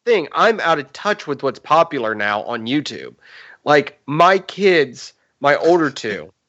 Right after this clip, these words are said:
my younger two just watch just whatever pops up, mostly My Little Pony and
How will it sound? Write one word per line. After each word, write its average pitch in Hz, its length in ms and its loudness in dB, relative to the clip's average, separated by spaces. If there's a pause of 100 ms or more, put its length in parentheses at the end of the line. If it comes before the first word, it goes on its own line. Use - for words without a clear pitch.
(800)
my 151 320 6
younger 165 340 4
two 147 160 -6
just 127 180 -10
watch 120 440 -2
just 120 200 -12
whatever 101 380 -4
pops 101 340 -6
up, 98 340 -8
mostly 101 520 -4 (260)
My 107 140 0
Little 95 180 -2
Pony 101 460 -6
and 92 240 -12